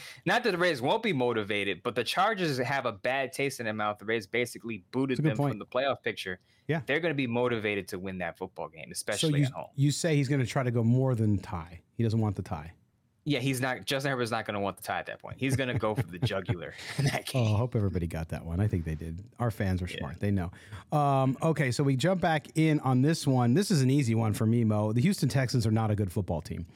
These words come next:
Speaker 2: Uh, I like the Raiders, <laughs> uh, against the Texans, uh, at home, especially, too, here, uh, to take that one. I think actually they win that one big in week seven.
Speaker 1: Yeah,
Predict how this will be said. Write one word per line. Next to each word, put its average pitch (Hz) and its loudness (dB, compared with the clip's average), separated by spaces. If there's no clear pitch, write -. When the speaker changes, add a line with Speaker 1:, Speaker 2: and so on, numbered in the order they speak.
Speaker 2:
Uh, 110 2
I 139 -2
like 147 0
the 143 0
Raiders, 123 2
<laughs> - -10
uh, 127 2
against 139 2
the 139 2
Texans, 131 2
uh, 135 2
at 139 4
home, 143 2
especially, 135 2
too, 170 4
here, 123 4
uh, 123 2
to - 0
take 139 0
that 127 0
one. 117 4
I 113 2
think 127 0
actually 120 0
they 113 4
win 113 4
that 107 0
one 107 4
big 110 2
in 120 4
week 113 2
seven. 104 -4
Speaker 1:
Yeah, 135 2